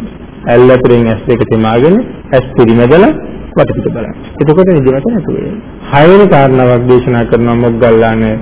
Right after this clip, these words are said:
එයින්ද ඔබේ නිදිමත නැති වෙන්නේ නැත්නම් ආලෝක සංඥා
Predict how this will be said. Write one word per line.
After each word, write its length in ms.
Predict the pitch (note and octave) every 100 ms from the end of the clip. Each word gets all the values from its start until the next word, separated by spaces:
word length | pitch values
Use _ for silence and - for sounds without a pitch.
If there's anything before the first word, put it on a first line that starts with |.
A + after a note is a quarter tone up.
| - - -
එයින්ද 520 | C#3 D#3 G3 G#3+ G#3+
ඔබේ 360 | G3 E3 D#3 D3+
නිදිමත 420 | C#3+ C#3 C#3+ C3
නැති 280 | C3 B2+ C#3
වෙන්නේ 260 | C3+ B2+ B2
නැත්නම් 400 | A#2+ - A#2 A2 G#2+ B2+ - - -
ආලෝක 560 | C3 C#3+ F3 G3 G#3 G3+
සංඥා 520 | F3 F3 E3 D#3 C#3+